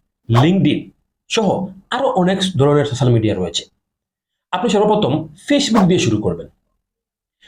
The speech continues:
Facebook-এর কোন কাজটা আপনি শিখবেন? Facebook-এর মধ্যে প্রথমেই আপনি শিখবেন কিভাবে একটি Facebook পেজ ক্রিয়েট করতে হয় এবং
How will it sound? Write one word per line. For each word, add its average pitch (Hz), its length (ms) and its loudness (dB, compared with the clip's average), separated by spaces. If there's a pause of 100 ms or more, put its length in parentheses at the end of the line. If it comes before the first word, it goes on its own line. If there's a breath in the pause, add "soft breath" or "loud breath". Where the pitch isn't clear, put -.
(180 soft breath)
Facebook-এর 262 520 0
কোন 254 220 2
কাজটা 175 260 0
আপনি 123 160 0
শিখবেন? 87 340 -6 (920)
Facebook-এর 254 360 0
মধ্যে 226 260 0
প্রথমেই 226 300 2
আপনি 185 180 0
শিখবেন 120 340 0 (220)
কিভাবে 196 280 2
একটি 165 220 0
Facebook 160 400 0
পেজ 147 340 0
ক্রিয়েট 139 300 0
করতে 120 240 -2
হয় 113 200 2
এবং 117 200 0